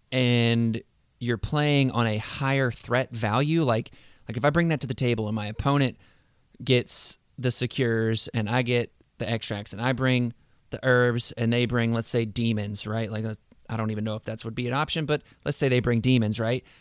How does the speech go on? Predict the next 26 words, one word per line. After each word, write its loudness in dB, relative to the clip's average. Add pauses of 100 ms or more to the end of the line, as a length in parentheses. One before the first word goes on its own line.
And 2
they 4
choose 0
nineteen 0
threat, -2 (540)
that's 2 (140)
awesome 0
for -6
me, -8 (420)
because -2
then 4 (340)
I 0
can 0
bring 2
in 2
a -2
character 0
like -2
Mordo 4
into 2
this -2
list, -2 (460)
and 2
he 2
can 2
generate 0